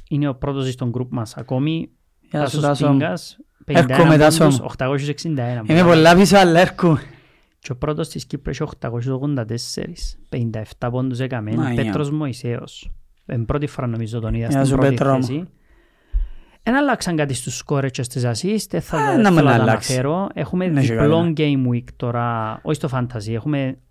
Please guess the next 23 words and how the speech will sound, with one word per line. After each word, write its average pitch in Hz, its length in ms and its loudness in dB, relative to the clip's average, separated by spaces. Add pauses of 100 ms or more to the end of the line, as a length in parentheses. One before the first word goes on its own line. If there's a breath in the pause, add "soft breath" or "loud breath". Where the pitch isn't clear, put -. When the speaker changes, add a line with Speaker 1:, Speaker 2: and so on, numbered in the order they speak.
(140)
Speaker 1:
ξέρετε, 143 240 -4
διπλό 139 300 -4
στο 156 80 0
Speaker 2:
Όχι, 156 140 6
ρε. 123 240 4
Speaker 1:
fantasy. 147 240 -2 (640)
Speaker 2:
Έχει 147 220 2
Speaker 1:
Όχι, 117 160 2
Speaker 2:
Champions 147 300 4
Speaker 1:
ναι. 131 100 2
Speaker 2:
League 117 80 -2
τώρα. 120 260 -4 (520)
Speaker 1:
Α, 131 100 -4
ναι, 127 80 0
Speaker 2:
Την 127 120 2
Speaker 1:
μπράβο. 160 280 8
Speaker 2:
άλλη 165 100 6
εβδομάδα 143 500 4 (100)
Speaker 1:
Ωραία. 180 120 4
Speaker 2:
να 185 60 4
έχει 185 500 2 (240 soft breath)
διπλό 160 320 2 (100)
αγώνα. 147 400 4